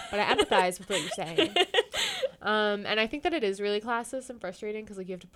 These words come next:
Speaker 1: perform your
Speaker 2: super
Speaker 1: identity.
Speaker 2: classist.
Speaker 1: And
Speaker 2: It,
Speaker 1: you have to hide parts of
Speaker 2: it's
Speaker 1: your identity.
Speaker 2: such a performance.
Speaker 1: It's gonna be performance of, like, femininity, but hiding, like, your
Speaker 2: Yeah.
Speaker 1: sexuality.
Speaker 2: Yeah. And I've never been good at pleasing people
Speaker 1: Mm-hmm.
Speaker 2: like that in that way. <laughs>
Speaker 1: Yeah.
Speaker 2: So,
Speaker 1: Mm-hmm.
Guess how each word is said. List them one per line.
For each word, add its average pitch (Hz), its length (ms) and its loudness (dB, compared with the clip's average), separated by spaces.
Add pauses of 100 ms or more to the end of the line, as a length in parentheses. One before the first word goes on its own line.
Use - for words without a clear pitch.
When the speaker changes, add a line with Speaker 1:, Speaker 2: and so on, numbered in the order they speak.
Speaker 1:
perform 180 220 -2
your 175 160 -2
Speaker 2:
super 269 140 -4
Speaker 1:
identity. 196 280 -2
Speaker 2:
classist. 175 400 -10
Speaker 1:
And 302 140 4
Speaker 2:
It, 240 40 -4
Speaker 1:
you 254 60 0
have 247 100 -2
to 220 60 -4
hide 190 300 -2
parts 190 140 2
of 277 80 6
Speaker 2:
it's - 80 -10
Speaker 1:
your 494 100 -6
identity. 226 480 2
Speaker 2:
such 214 80 -8
a 233 60 0
performance. 208 720 -4
Speaker 1:
It's 220 200 0
gonna 226 140 0
be 226 100 -6
performance 190 440 -6
of, 196 100 -6
like, 175 160 -4
femininity, 180 640 -6
but 185 180 -6
hiding, 165 540 -6
like, - 300 -10 (100)
your 247 180 -2
Speaker 2:
Yeah. 240 40 -2
Speaker 1:
sexuality. - 720 -6
Speaker 2:
Yeah. 233 380 -8 (180)
And 233 100 -2
I've 240 220 -2
never 233 280 -2
been 226 260 -2
good 196 200 -4
at 180 240 -8
pleasing 185 540 -10
people - 520 -12
Speaker 1:
Mm-hmm. 180 300 -12
Speaker 2:
like 190 220 -4
that 190 240 -6
in 180 160 -4
that 180 180 -6
way. - 240 6 (220)
<laughs> 480 180 2
Speaker 1:
Yeah. - 320 -2 (160)
Speaker 2:
So, 208 460 0
Speaker 1:
Mm-hmm. - 60 -8